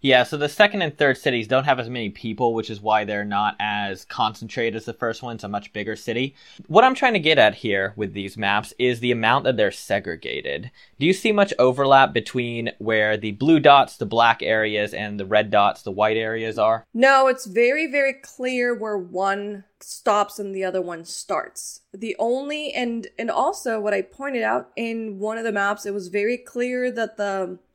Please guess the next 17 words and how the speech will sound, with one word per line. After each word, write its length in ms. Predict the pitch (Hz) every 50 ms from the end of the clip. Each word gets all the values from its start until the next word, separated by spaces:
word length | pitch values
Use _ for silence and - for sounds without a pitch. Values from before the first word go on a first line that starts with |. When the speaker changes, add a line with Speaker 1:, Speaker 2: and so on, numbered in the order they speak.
| _ _
Speaker 2:
the 240 | 196 196 - - -
parts 360 | - - 233 247 240 240 -
that 120 | 240 220 -
had 380 | 214 220 214 208 208 196 180 _ _ _ _
different 380 | - 220 226 - 302 311 320
colors 400 | - 330 339 339 370 403 381 330
usually 540 | 247 254 254 247 233 247 233 240 233 - -
is 200 | - 214 196 -
the 360 | - - 196 190 185 185 185 _ _
blue, 460 | - 190 - 226 240 226 190 175 269 240
so 120 | - 226
the 80 | 185 180
black 360 | - - 185 135 - - -
population 680 | 220 202 - - 202 202 196 196 - 220 208 202 202 196
mixed 500 | 202 202 226 - - - - - - - _ _ _ _ _ _ -
with 280 | 208 214 226 214 220 220 _
the 320 | - 214 208 202 185 170